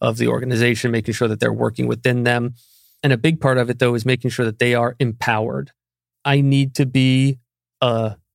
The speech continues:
coach, a mentor, not a boss. And there really is a distinction there. I don't so much try, and this is really company-wide, like, the leadership, we don't tell people what to do. We show them what their goal is,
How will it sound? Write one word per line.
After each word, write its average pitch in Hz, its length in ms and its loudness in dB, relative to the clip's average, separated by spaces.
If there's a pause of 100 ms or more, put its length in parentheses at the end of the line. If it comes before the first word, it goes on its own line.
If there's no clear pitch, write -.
coach, - 560 -2 (120)
a 127 80 -4
mentor, 156 680 2
not 127 320 0 (220)
a 123 60 0
boss. - 760 -6 (140)
And 131 140 -2
there 131 80 0
really 135 240 2
is 123 140 0
a 120 40 -2
distinction 113 580 -4
there. 113 240 -10 (420)
I 135 120 4
don't 147 220 2 (100)
so - 320 0
much 131 300 -2
try, 123 300 2
and 120 160 0
this 139 160 0
is 120 200 -4
really 123 220 0
company-wide, 117 840 -2 (480)
like, 120 160 0 (140)
the 127 80 2
leadership, 131 520 0
we 123 120 -2
don't 127 260 0 (360)
tell 131 360 0
people 156 380 0
what 156 220 -2
to 160 100 2
do. 202 380 0 (480)
We 135 140 0
show 135 360 0
them 127 520 0
what 127 320 -4
their 123 200 -4 (220)
goal 139 380 0
is, 226 560 -2